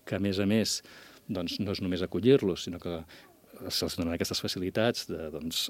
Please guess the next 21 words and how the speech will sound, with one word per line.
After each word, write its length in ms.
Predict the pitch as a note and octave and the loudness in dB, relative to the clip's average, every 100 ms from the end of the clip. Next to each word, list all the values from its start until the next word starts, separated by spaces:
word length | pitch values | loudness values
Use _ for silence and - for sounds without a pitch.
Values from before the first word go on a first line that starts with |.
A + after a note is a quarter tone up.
| - | -4
eh, 220 | F2 E2 - | -4 -4 -4
atenció 600 | - - E2 - G2 F2 - - | -6 -6 -4 0 2 0 -4 -8
psicològica 840 | - - - F#2+ G2+ G2 G2 F#2 | -4 -4 0 4 6 4 2 -4
posttraumàtica, 880 | - - - F2+ G#2+ A2+ G#2+ A2+ A2 - - - - - | -8 -10 -8 -4 -2 0 0 0 -2 -4 -16 -18 -16 -10
eh, 120 | F2+ | -8
temes 240 | - F2+ F2+ | -4 -4 -2
d'intèrprets 440 | F2+ F#2 G2+ F#2 | -2 -2 -2 0
i 60 | G#2 | 2
altres, 440 | G#2+ G#2+ A2+ D3 - - - - - | 2 2 2 0 -4 -16 -18 -12 -2
i 140 | A#2+ | 0
llavors 300 | G2 F#2+ F#2 F#2+ | 2 0 0 -2
han 60 | |
preferit 320 | F2+ - F#2 F2+ | -4 -2 -2 0
de, 180 | G2 G2 A2 | 0 0 -2
de 140 | F#2+ | -4
dir, 80 | F2+ | -2
«Bueno, 180 | F2 F2+ | -2 -4
doncs 240 | D#2 - | -8 -8
bé, 80 | E2+ | -8
colem-ho 360 | - F2 F2 F2+ | -4 -2 0 0
així 240 | - B2+ | 4 4